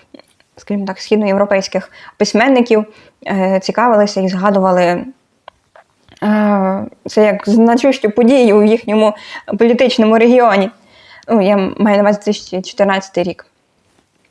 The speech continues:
М, а тут, ну, таке. Ах, смішно, смішно.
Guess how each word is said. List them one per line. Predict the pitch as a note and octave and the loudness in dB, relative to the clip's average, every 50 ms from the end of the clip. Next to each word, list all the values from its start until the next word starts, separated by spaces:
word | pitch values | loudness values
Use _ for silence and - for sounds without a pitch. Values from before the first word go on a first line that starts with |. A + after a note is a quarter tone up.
| _ _ _ _ _ _ _ _ _ _ _ _ _ _ _ _ _ _ - | _ _ _ _ _ _ _ _ _ _ _ _ _ _ _ _ _ _ -6
М, | G#3+ G#3+ G#3+ G#3+ G#3+ G#3+ G#3 G#3 G#3 G#3 G3+ G#3 G#3+ - _ _ _ _ _ _ _ _ _ _ _ _ _ _ _ _ _ _ _ _ _ _ _ _ _ _ _ | -4 -2 -2 -2 -2 -2 -2 0 0 0 -2 -2 -6 -8 _ _ _ _ _ _ _ _ _ _ _ _ _ _ _ _ _ _ _ _ _ _ _ _ _ _ _
а | - G3+ | -6 -4
тут, | F#3+ C4 C4 C4 - - _ _ _ _ _ _ _ _ _ - _ - | 0 0 0 -2 -4 -16 _ _ _ _ _ _ _ _ _ -14 _ -2
ну, | A#3+ B3+ - - - _ _ _ _ _ _ _ _ _ _ _ _ _ _ _ _ _ _ _ _ _ _ - | -2 -2 -2 -4 -8 _ _ _ _ _ _ _ _ _ _ _ _ _ _ _ _ _ _ _ _ _ _ -10
таке. | G#3 G3+ - - - - _ _ _ _ - _ _ - - - - - - - - - - - - - - _ _ _ _ _ - | -10 -10 -10 -12 -16 -18 _ _ _ _ -20 _ _ -20 -20 -20 -20 -20 -20 -20 -20 -20 -20 -20 -20 -20 -20 _ _ _ _ _ -4
Ах, | D4 D4 C#4+ C4 A3+ G#3 | 0 0 2 2 0 -2
смішно, | - - C4 D4 D4 - C4+ C4 | -4 -2 0 0 2 2 0 0
смішно. | - G#3+ F#3+ - - - - | 2 0 0 -2 -4 -8 -10